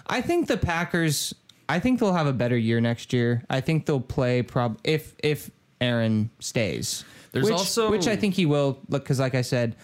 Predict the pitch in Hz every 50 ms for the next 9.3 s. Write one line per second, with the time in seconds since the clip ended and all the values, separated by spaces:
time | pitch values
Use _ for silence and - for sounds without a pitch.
0 | - - - - _ _ _ _ _ _ _ - 147 156 156 - - - - 196
1 | 180 - 135 127 120 117 117 120 139 151 - 151 143 139 123 - - 127 120 -
2 | 127 113 110 110 110 110 110 107 110 - - 110 101 85 107 - - - 117 110
3 | 123 117 117 113 - - - 165 160 143 - 202 196 175 147 - 170 147 135 123
4 | 110 117 135 139 120 110 135 131 135 147 156 151 - 113 127 120 131 131 - -
5 | 135 131 131 - - 139 135 131 131 127 123 113 113 104 95 127 120 120 113 110
6 | 101 92 90 87 92 107 127 139 131 131 - 101 92 90 90 85 85 92 90 87
7 | - - - 98 107 120 120 131 139 131 127 120 98 117 113 98 - 113 110 113
8 | 117 101 104 98 92 92 - - 104 98 95 92 90 - 90 98 101 92 80 -
9 | - - 113 104 82 73